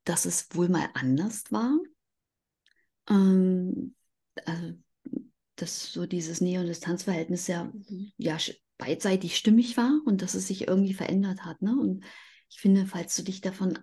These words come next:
eingeengt fühlst, mm, ja, hat sich ja irgendwas verändert. Und da ist die erste Frage, dass du dem mal nachgehst und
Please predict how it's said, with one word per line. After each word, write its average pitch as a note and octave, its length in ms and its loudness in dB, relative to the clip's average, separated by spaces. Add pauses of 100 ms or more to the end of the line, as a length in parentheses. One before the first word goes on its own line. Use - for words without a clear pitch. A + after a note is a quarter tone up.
eingeengt G#3 640 -2
fühlst, C4 600 0 (1300)
mm, F#3 680 4 (720)
ja, D3+ 260 0
hat - 120 -12
sich E3+ 140 -6
ja F#3+ 160 2
irgendwas G#3 640 2 (260)
verändert. B3+ 580 6
Und - 140 2
da E3 140 -2
ist - 200 -8
die G#3+ 300 -4 (880)
erste F#3+ 320 2
Frage, F#3 480 0
dass F3+ 160 -2
du - 120 -8
dem F3+ 160 2
mal F3+ 180 0
nachgehst F3 880 -2
und E3+ 380 -4